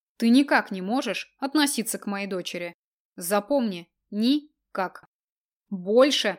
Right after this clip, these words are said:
чтобы я о тебе не слышал. Первое предупреждение и последнее.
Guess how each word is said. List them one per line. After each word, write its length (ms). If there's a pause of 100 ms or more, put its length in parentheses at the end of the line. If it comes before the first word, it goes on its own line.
(160)
чтобы 300
я 160
о 40
тебе 220
не 140
слышал. 640 (360)
Первое 340
предупреждение 840
и 40
последнее. 640